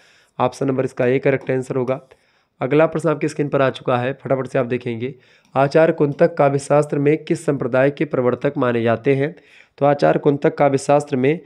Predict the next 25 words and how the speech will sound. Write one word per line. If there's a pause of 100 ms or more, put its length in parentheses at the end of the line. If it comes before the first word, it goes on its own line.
(280)
वक्रोक्ति
संप्रदाय
के (300)
प्रवर्तक
माने
जाते
हैं।
बी
ऑप्शन
इसका
राइट
आंसर
होगा।
वक्रोक्ति
सिद्धांत
के
प्रवर्तक
आचार्य, (460)
वक्रोक्ति
सिद्धांत
के
प्रवर्तक
आचार्य
हैं
कुंतक,